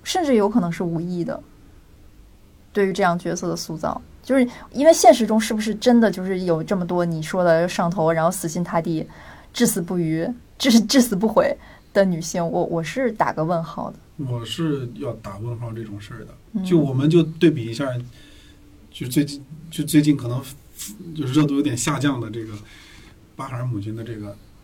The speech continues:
Speaker 2: 就这，这男的是在自己拍抖音的，他是在讲自己有几个孩子。我们从始，如果不是别人爆出来，就不会知道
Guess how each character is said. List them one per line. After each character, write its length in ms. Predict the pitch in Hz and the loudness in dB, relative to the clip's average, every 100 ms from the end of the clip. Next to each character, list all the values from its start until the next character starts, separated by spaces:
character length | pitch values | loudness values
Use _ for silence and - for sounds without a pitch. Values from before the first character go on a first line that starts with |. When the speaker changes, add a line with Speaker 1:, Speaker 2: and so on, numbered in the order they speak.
| - - | -20 -2
Speaker 2:
就 120 | 320 | 2
这， 140 | 349 | 6
这 80 | 349 | 6
男 180 | 233 175 | 6 4
的 80 | 214 | 0
是 140 | 226 | 0
在 140 | 208 190 | 0 0
自 100 | 175 | 0
己 80 | |
拍 180 | 127 135 | -2 -4
抖 200 | 139 117 | -6 -6
音 180 | 104 107 | -6 -6
的， 100 | 107 | -8
他 120 | 104 156 | -10 -6
是 120 | 175 | -2
在 120 | 175 | 0
讲 200 | - 107 | -2 -8
自 100 | 131 | -6
己 60 | 127 | -4
有 80 | |
几 120 | 120 110 | -6 -6
个 140 | 110 | -12
孩 220 | - 95 | -14 -14
子。 100 | 110 98 - - - - - - - - - - - | -14 -16 -20 -20 -20 -20 -20 -20 -20 -20 -20 -20 -10
我 160 | 151 135 | -6 0
们 100 | 170 | 2
从 180 | 180 | 4
始， 160 | 185 131 127 - - - | 2 0 -6 -8 -18 -14
如 220 | 135 175 | -2 2
果 80 | 175 | 4
不 120 | 160 | 4
是 60 | 180 | 4
别 140 | 135 | 4
人 120 | 151 | 2
爆 200 | 156 - | 2 0
出 100 | 127 | -2
来， 100 | 120 | -4
就 80 | 120 | -4
不 160 | 123 151 | -4 -2
会 140 | 190 | 0
知 160 | 151 156 | 0 2
道 240 | 143 113 | 2 0